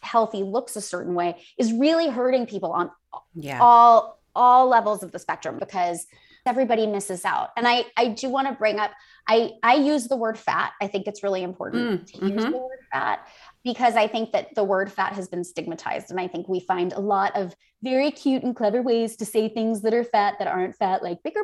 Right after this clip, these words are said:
Speaker 1: boned or she's fluffy. I've heard fluffy,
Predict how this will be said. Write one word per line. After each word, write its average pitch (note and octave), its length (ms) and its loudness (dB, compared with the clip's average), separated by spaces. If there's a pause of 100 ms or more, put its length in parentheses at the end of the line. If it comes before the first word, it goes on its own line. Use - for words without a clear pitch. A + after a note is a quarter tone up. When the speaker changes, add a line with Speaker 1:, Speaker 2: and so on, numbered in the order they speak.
Speaker 1:
boned C#4 540 0
or C#4 160 -2
she's - 300 -6
fluffy. C#4+ 500 0
I've C4 160 4
heard A#3 220 -4
fluffy, B3 680 -4